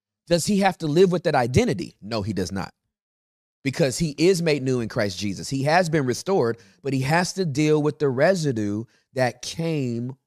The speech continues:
with his actions. So I think a lot of times we do people a disservice in church when we tell them that God's gonna turn it around, he's gonna make all things new, and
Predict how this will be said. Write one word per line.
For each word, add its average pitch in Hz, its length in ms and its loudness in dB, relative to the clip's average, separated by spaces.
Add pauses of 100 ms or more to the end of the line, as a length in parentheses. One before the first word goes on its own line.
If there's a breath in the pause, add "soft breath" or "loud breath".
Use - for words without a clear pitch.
with 120 240 -6
his 117 280 -4
actions. - 600 -6 (460)
So - 180 2
I 180 80 6
think 196 200 -4
a 175 40 0
lot 156 220 4
of 196 80 0
times 143 540 -2 (760)
we 147 140 2
do 175 160 0
people 156 320 0
a 117 60 2
disservice 143 600 0
in 107 80 -6
church 160 320 0
when 110 120 -4
we 107 100 -4
tell 165 280 0
them 95 300 -4 (280 soft breath)
that 104 180 -6
God's 175 300 0
gonna 170 180 -4
turn 180 240 -2
it 170 80 -4
around, 160 480 -2 (140 soft breath)
he's 165 140 2
gonna 175 180 2
make 165 260 0
all 165 180 4
things 160 380 -4
new, 160 320 -2 (220 loud breath)
and 131 280 0